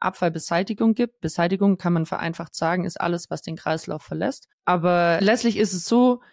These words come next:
je mehr Elemente des Periodensystems du zusammenwirfst, desto weniger oder desto geringer ist die Recyclingfähigkeit. Und wenn du dann halt alles, was du eben auf so einem Messestand hast, dann schaffst du schon ein solides Volumen einfach an einem Stoffstrom,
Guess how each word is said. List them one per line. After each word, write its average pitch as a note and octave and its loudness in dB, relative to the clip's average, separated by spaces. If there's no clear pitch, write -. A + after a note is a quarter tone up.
je G#3+ 4
mehr A#3+ 4
Elemente G3 2
des F3+ -6
Periodensystems G#3 2
du E3+ -8
zusammenwirfst, A3+ 2
desto E3+ 0
weniger F#3+ 4
oder E3 2
desto F3 -6
geringer G3 2
ist F3 -2
die E3 -6
Recyclingfähigkeit. D3+ -6
Und F#3 4
wenn G3+ 4
du G#3 4
dann G3+ 2
halt F#3+ 0
alles, G#3 0
was F#3+ 2
du F#3 -2
eben F#3+ 2
auf F3 -2
so E3 -4
einem E3 2
Messestand F#3 -2
hast, A3+ -2
dann E3 0
schaffst - -4
du E3+ -6
schon F#3 0
ein F3+ 0
solides E3+ -2
Volumen G3+ 4
einfach E3 -2
an D#3+ -4
einem D3 -6
Stoffstrom, F3+ 0